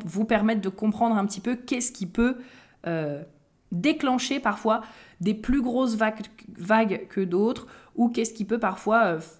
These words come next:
apaiser justement ces énergies-là. Donc, la première vague avec laquelle on démarre, c'est la vague cinquante-neuf six, donc le canal cinquante-neuf six. Ici, en fait, on a une vague qui est, euh, plutôt, euh, stable.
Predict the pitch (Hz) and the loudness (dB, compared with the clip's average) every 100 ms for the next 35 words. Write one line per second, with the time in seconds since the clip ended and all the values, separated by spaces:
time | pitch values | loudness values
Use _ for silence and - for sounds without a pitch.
0 | _ 294 294 233 202 208 - 185 185 185 | _ 0 2 0 0 -2 -4 -6 -4 -4
1 | 170 - - - 170 180 175 165 170 - | -6 -8 -14 -8 -6 -4 -4 -6 -6 -8
2 | - - - _ _ _ _ _ - 214 | -20 -20 -20 _ _ _ _ _ -4 0
3 | 220 220 - - - - - 196 269 311 | 0 0 -8 -18 -20 -20 -2 -2 2 2
4 | 277 277 285 220 202 202 202 240 220 190 | 4 2 4 2 0 0 0 2 2 4
5 | 214 277 - - 240 - 196 190 240 233 | 4 2 0 -4 -4 0 2 6 6 4
6 | - - 240 233 226 226 233 - - - | -2 -2 0 0 0 -2 -2 -6 -10 -8
7 | - - - 185 180 170 339 302 262 - | -6 -4 -2 -2 -2 4 4 4 2 -2
8 | 190 185 185 170 - 294 - - - - | -2 -4 -6 -8 -2 -2 -2 -10 -18 -18
9 | - - - - - 247 233 339 330 294 | -18 -20 -20 -12 0 0 2 2 4 2
10 | 285 233 202 196 226 269 208 - 202 226 | 2 2 4 4 4 4 0 -2 0 2
11 | 214 170 - 240 240 262 247 190 - 208 | 4 2 2 2 4 4 4 4 2 2
12 | 170 170 | 2 0